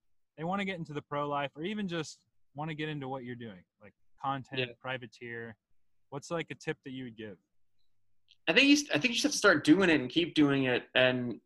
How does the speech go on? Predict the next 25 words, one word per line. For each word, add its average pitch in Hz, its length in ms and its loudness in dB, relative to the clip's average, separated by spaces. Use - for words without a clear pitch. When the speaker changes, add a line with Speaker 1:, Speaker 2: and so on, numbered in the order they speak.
Speaker 2:
and 135 140 8
I 147 80 8
guess 202 160 6
patience 147 480 4
is 117 80 -8
a 127 60 -2
lot 131 140 8
of 120 60 6
it. 117 40 0
Same 180 140 0
with 147 100 2
training. 135 420 0
People 127 220 -2
are - 20 2
like, 120 160 2
"Oh, 123 60 4
Speaker 1:
Yeah. 127 60 4
Speaker 2:
how 139 120 6
can 135 120 0
I 131 80 2
get 123 200 0
fast?" 123 300 4
It's - 80 -2
like, 120 140 0
well, 156 340 4